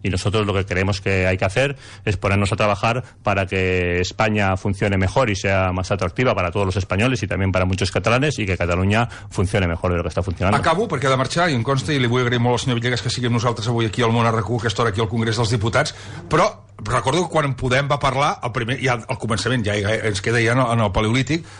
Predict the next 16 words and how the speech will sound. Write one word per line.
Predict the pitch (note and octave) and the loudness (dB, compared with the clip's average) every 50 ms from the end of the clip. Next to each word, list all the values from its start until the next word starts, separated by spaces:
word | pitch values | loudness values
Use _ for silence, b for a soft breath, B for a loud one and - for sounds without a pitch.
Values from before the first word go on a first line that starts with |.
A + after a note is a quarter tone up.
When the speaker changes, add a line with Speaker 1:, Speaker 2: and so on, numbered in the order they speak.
| B - | B -2
Speaker 2:
va | A2+ | 0
sortir, | A2 - C#3+ A#2 F#2+ C3+ B2+ B2 A#2 - - | 0 0 -2 -2 0 0 0 0 -2 -2 -2
eh, | A2+ A2 A2 G#2+ G#2+ F#2+ G2 | 0 2 2 2 2 2 0
Pablo | B2+ B2 B2+ B2+ | 0 0 0 0
Iglesias | A#2 C3 C3+ D3 D#3+ C3 | 0 0 -2 -2 -2 -2
dient | A2+ B2+ B2+ C3+ C3+ - - | 0 0 0 0 -2 -4 -4
que | - C3+ | -4 -2
volia | A2+ A2+ A#2 B2 B2+ | 0 0 0 2 2
la | B2 A#2 A2+ | 2 2 0
vicepresidència, | G#2+ - A#2 G2 A2+ A2 G#2 A2 B2 B2+ C#3 C#3+ C#3 C#3 C#3 C3+ C3 - D3+ A2+ | 0 -2 -2 -2 0 0 0 2 2 2 2 2 2 2 0 -2 -4 -6 -6 -6
fins | C3+ C3 A#2+ | -6 -6 -4
i | C3 | -4
tot | B2 A#2+ | -4 -2
volia, | C3+ D3+ D#3 D3 B B B B B B B | 0 0 0 0 B B B B B B B
volia, | - B2+ B2+ C3+ C#3+ D3 C#3 | -2 0 2 2 2 2 0
eh, | - - D3+ C3 | -2 -2 -2 0